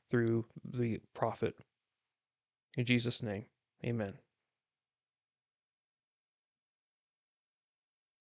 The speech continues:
Then the Lord said to me, "Go again, love a woman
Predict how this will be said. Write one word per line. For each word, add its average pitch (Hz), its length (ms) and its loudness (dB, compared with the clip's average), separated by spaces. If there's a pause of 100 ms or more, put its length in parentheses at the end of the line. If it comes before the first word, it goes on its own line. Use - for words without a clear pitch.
(520)
Then 180 160 12
the 254 100 12
Lord 175 300 12
said 127 260 8
to - 80 -6
me, - 240 -6 (720)
"Go 165 340 12
again, 135 560 8 (360)
love 185 460 10
a 147 140 8
woman 151 500 8